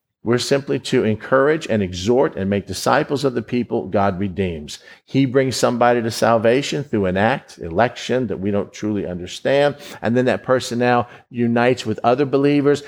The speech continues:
And we who are more mature, we are who are older in the faith,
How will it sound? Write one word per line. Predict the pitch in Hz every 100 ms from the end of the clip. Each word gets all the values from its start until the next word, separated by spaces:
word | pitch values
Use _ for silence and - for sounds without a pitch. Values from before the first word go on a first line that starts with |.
| -
And | - 110
we | 113 143
who | 147 147 123
are |
more | 110 110
mature, | 104 101 - - 165 156 147
we | 123 101
are | 92
who | 98
are |
older | 92 147 139
in | 151
the | 143
faith, | - 139 139 139